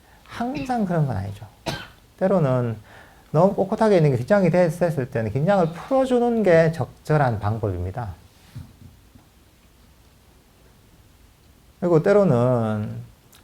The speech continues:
뭐 그냥 너무 피곤하면 잠시 누워 있는 것도 이게 또 적절한 방법이 될 수가 있습니다.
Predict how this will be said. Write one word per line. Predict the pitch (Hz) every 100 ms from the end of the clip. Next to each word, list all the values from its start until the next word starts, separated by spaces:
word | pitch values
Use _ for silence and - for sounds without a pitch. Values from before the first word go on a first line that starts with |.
| _ _ _
뭐 | 165 165
그냥 | 196 156 127
너무 | 127 156
피곤하면 | 156 185 190 185 143
잠시 | 170 190 190
누워 | 202 254 220
있는 | 185
것도 | 196 185 127
이게 | 107 104 101
또 | 107 101 101 101 - -
적절한 | - - 151 117
방법이 | 95 151 180 123
될 | 139
수가 | 151 110
있습니다. | 98 - 104 104